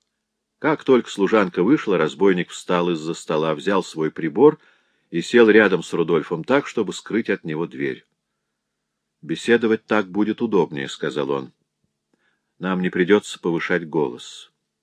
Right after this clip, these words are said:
«И, кроме того, вы хотите отгородить меня от двери и помешать уйти», —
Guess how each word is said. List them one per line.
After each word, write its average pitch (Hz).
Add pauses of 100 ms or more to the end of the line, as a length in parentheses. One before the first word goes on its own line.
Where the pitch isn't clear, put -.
(1200)
«И, 80
кроме 95
того, 95
вы 95
хотите 95
отгородить 85
меня 85
от 73
двери 87
и 113
помешать 90
уйти», — 117